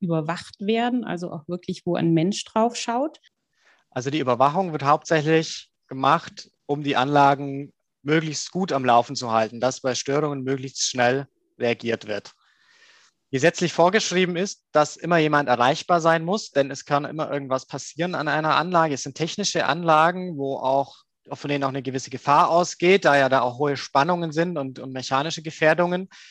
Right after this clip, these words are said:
Speaker 2: Da sind wir auch die Ansprechpartner, da wir eben vierundzwanzig sieben erreichbar sind und jederzeit,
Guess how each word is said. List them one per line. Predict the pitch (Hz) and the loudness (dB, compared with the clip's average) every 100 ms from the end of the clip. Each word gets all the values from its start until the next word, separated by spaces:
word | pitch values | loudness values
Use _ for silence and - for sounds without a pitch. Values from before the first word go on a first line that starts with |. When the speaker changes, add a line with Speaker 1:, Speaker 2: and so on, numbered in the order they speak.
| - _ _ | -20 _ _
Speaker 2:
Da | 135 135 | 0 0
sind | 160 151 | 0 0
wir | 147 - | 2 6
auch | 165 - - 156 _ | 4 2 -6 -20 _
die | 160 | 0
Ansprechpartner, | 135 165 - 180 165 - 170 185 | 0 0 0 -2 0 2 2 2
da | 143 135 | 2 4
wir | 139 | 4
eben | 135 131 | 2 -4
vierundzwanzig | - 165 151 - 139 139 - | -2 -2 -2 -2 -2 -4 -10
sieben | 147 139 117 | -8 -6 0
erreichbar | 127 147 - 170 | 2 2 0 -2
sind | 156 190 196 | 0 -2 -6
und | 131 | -4
jederzeit, | 131 135 135 - 127 131 135 | -2 0 0 2 4 4 0